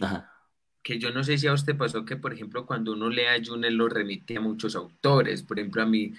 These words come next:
Speaker 2: que al-, yo empecé a leer gnosticismo, que nosotros hablamos después, eh, en al-, en algún momento. Después, después empezamos a leer tratados alquímicos. Pues, o sea, un montón de cosas que, que,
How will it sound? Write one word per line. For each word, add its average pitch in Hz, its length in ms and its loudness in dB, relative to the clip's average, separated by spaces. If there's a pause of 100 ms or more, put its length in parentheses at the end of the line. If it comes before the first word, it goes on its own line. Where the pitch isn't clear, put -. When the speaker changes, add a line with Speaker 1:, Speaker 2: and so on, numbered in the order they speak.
(240)
Speaker 2:
que 107 100 2
al-, 107 200 0
yo 104 140 -2
empecé 104 280 -2
a 107 60 2
leer 110 220 2
gnosticismo, 110 720 0
que 110 120 -2
nosotros 104 420 -4
hablamos 101 460 -2
después, 95 400 -6
eh, 101 480 0
en 98 180 -4
al-, 98 180 -6
en 98 160 -6
algún 95 280 -10
momento. 107 640 4 (280)
Después, 110 400 2
después 107 340 0
empezamos 101 460 0
a 104 60 0
leer 98 260 2
tratados 101 520 0
alquímicos. 110 1080 2 (440)
Pues, 165 200 12
o 143 80 12
sea, 156 160 10
un 151 80 4
montón 160 300 4
de 147 100 4
cosas 165 280 4
que, 135 160 0
que, 135 180 0